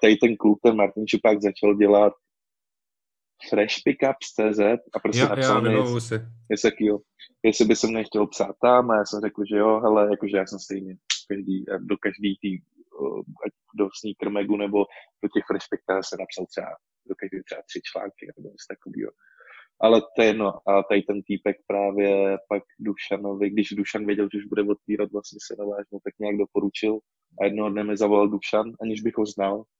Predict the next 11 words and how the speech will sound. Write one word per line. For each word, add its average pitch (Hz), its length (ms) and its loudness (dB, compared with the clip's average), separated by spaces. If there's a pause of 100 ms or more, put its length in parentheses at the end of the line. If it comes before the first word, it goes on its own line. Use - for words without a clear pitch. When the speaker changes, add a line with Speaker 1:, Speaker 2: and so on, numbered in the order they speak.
(760)
Speaker 1:
tak 104 380 -2
prostě 104 320 -8
mi 101 100 -8
zavolal, 98 320 -2
že 101 80 -8
budu 101 200 -4
otevírat 101 480 -6
to, 110 260 4
že 104 60 -2
by 98 100 -6
se 101 100 -10